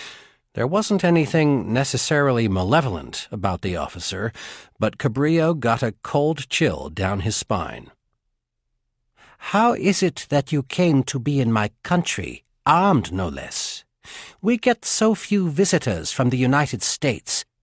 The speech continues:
that we know exactly how many are within our borders at any given time. You, my friend, should not be here. So tell me,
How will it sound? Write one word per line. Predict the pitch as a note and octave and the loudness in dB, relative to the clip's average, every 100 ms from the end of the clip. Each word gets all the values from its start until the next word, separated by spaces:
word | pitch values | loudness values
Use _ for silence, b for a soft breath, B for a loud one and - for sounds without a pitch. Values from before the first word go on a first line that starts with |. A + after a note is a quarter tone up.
| _ | _
that | - D#3 F3 | 0 2 2
we | F#3 G3+ | 2 4
know | G3 G#3+ A#3 G#3+ | 4 4 4 2
exactly | - E3 D3+ C#3 A3 A#3 - B2+ A#2 | 2 -2 -2 2 0 0 0 0 0
how | - G3+ A3+ | 0 2 4
many | G#3+ G#3+ F3 B2 - | 6 6 6 4 2
are | C3+ C#3+ | 2 2
within | C#3+ C#3+ F#3+ G#3+ | 2 2 2 4
our | F#3+ E3 | 4 2
borders | C3+ F3+ C3 G2 G2 B2+ - | 4 4 4 2 -2 -4 -2
at | C#3+ - | -4 -2
any | D#3+ F#3+ | 2 2
given | D#3+ F3 D#3+ D#3+ | 2 0 2 0
time. | - G3 F#3 G2+ C2 - _ _ B B B - | 0 0 2 0 -8 -18 _ _ B B B -6
You, | A2 F3+ A#3+ G#3+ C#3 | 2 4 6 4 2
my | B2+ C3+ | 0 0
friend, | - C#3 G#2 G2+ - - - | 2 0 2 0 -4 -12 -6
should | - A3 A3 | 0 2 2
not | G#3+ G3+ | 2 2
be | - G#3+ | 0 0
here. | G3 B2 F2+ - - _ _ B B B | 0 -2 -2 -8 -14 _ _ B B B
So | - B3 | -2 0
tell | A#3 A#3+ A3+ | 2 4 4
me, | C#3+ E2+ - | 4 0 -8